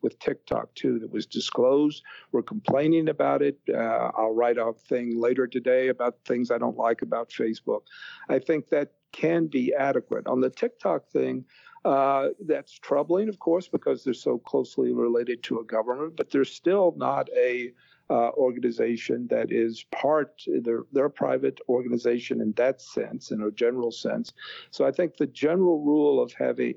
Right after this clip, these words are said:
government, wouldn't government have to di-, differentiate about, uh,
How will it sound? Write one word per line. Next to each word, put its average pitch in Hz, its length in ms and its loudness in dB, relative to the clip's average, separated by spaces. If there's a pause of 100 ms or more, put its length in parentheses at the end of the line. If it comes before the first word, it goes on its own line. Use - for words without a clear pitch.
(100)
government, 180 420 -2
wouldn't 175 320 0
government 160 360 0
have 143 220 -2
to 139 80 0
di-, 123 300 -4
differentiate 139 840 0
about, 120 360 -4 (180)
uh, 113 440 0